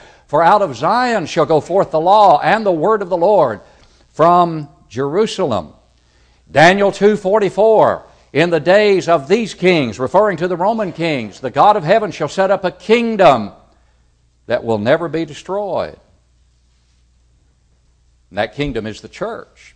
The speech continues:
The church and the kingdom are one and the same. That's clearly established in Scripture. And then John, the baptizer, preceded the church, Matthew three and verse two. In those days,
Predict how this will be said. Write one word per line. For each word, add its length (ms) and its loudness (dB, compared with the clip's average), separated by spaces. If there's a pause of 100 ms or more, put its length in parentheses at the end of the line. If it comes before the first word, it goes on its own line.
The 80 -20
church 320 -4
and 80 -14
the 40 -16
kingdom 320 -8
are 60 -8
one 160 -6
and 80 -14
the 60 -18
same. 320 -6
That's 160 -6
clearly 500 -6 (320)
established 560 -8
in 80 -14
Scripture. 420 -6 (360)
And 160 2
then 200 2
John, 600 0 (140)
the 80 -6
baptizer, 680 0
preceded 1000 -2
the 80 -4
church, 520 -2
Matthew 320 -8
three 460 -8 (360)
and 160 0
verse 240 -6
two. 320 0
In 80 -2
those 220 0
days, 460 -2